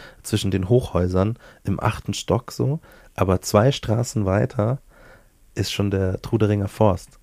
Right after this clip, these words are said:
Und da bin ich dann mit der Biggie in, in der absoluten Ruhe und kann, ähm,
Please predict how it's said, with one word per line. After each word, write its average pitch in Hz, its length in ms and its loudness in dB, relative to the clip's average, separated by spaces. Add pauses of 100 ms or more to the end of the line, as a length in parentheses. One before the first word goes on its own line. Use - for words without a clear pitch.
(140)
Und 98 120 -4
da 95 60 4
bin 98 160 0
ich 104 100 -2
dann 98 160 0
mit 95 140 -2
der 98 60 -2
Biggie 107 340 -2
in, 95 300 -4 (320)
in 104 100 -2
der 98 140 2
absoluten 107 500 -2
Ruhe 110 440 2
und 95 220 -6
kann, 95 360 -2 (500)
ähm, 90 400 0